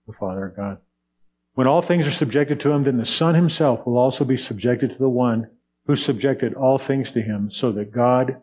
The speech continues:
may be all in all." Now, I don't understand what that means or how it's gonna happen, personally. But I do understand what the last little phrase means. It means that God wins.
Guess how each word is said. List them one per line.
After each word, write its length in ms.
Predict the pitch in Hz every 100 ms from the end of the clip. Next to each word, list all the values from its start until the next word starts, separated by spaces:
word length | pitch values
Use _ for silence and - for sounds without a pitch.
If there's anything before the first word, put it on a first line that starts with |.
| -
may 400 | 117 107 104 - _
be 340 | 110 101 - -
all 400 | 110 104 104 -
in 260 | 110 101 101
all." 340 | 110 95 - _ -
Now, 240 | 90 - _ _ _ _ - - _ -
I 580 | - - _ _ - 147
don't 80 |
understand 260 | 120 - 107
what 100 | 95
that 120 | 107
means 280 | 107 104 - _ _ _
or 100 | 123
how 100 | 127
it's 100 | 123
gonna 140 | 120 110
happen, 360 | 95 - - _ -
personally. 340 | 117 - 107 - _ - _ _ _ _ _
But 120 | 147
I 60 | 143
do 160 | 180 226
understand 340 | 185 - 151
what 120 | 143
the 80 | 123
last 380 | 120 143 156 -
little 120 | 127
phrase 360 | - 208 202 -
means. 280 | 92 98 -
It 180 | 170 170
means 420 | 147 110 127 -
that 300 | 127 143 143
God 360 | 123 107 117
wins. 380 | 160 180 - -